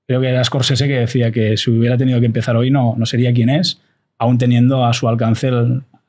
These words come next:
herramientas gratuitas que no tenía entonces, ¿no? Pero que de ahí el talento queda soterrado, ¿no?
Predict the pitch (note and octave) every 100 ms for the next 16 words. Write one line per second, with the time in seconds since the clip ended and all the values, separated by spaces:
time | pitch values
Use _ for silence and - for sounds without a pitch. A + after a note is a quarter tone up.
0 | - A#2 A#2 A#2+ B2 A#2+ A#2+ A#2+ C#3 -
1 | A2+ A#2 A#2+ A#2+ A#2 A#2+ A#2+ C3+ A#2+ G#2+
2 | A#2+ B2 A#2 A2+ A#2+ B2 A#2+ A#2+ B2 C3
3 | A#2+ A2+ A#2+ A#2 A#2+ A2+ F3+